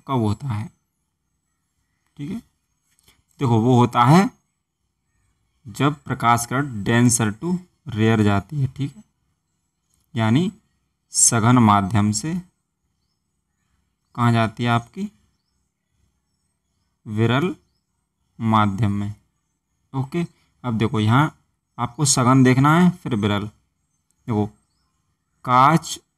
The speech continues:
कैसा है? जल की अपेक्षा सघन है, ठीक है, यानी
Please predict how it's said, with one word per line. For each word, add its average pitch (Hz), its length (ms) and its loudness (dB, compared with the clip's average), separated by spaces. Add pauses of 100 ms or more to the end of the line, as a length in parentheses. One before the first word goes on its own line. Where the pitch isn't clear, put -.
(500)
कैसा 123 260 0
है? 160 140 2 (260)
जल 120 220 -2
की 127 120 -4
अपेक्षा 127 420 -2 (160)
सघन 104 400 -2
है, 101 120 -8
ठीक 139 200 -10
है, 214 80 -10 (480)
यानी 120 200 -2